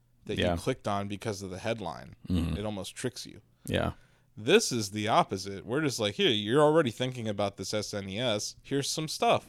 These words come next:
Speaker 2: Right.
Speaker 1: You know, and if you look at, uh, what Greg has done li-, recently with the Did You Know content on Facebook,
Speaker 2: Mm-hmm.
Speaker 1: uh, you know, uh, thinking bigger picture, uh, Facebook and Twitter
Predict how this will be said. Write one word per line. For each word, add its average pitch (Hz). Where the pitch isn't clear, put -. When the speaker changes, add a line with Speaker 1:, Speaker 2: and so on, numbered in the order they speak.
Speaker 2:
Right. 92
Speaker 1:
You 123
know, 127
and 123
if 113
you 123
look 127
at, 120
uh, 113
what 113
Greg 110
has 110
done 113
li-, 113
recently 110
with 107
the 104
Did 104
You 101
Know 107
content 95
on 95
Facebook, 110
Speaker 2:
Mm-hmm. 82
Speaker 1:
uh, 101
you 104
know, 95
uh, 120
thinking 165
bigger 123
picture, 104
uh, 92
Facebook 160
and 123
Twitter 110